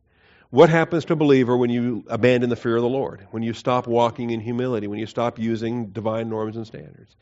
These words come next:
If all you're gonna do is live your life according to your secular wisdom, according to your understanding,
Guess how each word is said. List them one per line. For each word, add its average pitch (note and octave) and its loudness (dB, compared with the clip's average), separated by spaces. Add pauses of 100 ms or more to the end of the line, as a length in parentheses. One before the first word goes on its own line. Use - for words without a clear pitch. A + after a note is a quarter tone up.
(360)
If B2+ 2
all C3 6
you're F3+ 8
gonna F#3 6
do E3+ 8
is A#2 4
live D3+ 2
your E3 2
life D3 2
according D3 0
to C3+ 0
your C3 4
secular D#3 -2
wisdom, B2+ -2
according B2 -4
to A2+ -4
your B2 2
understanding, C3 -8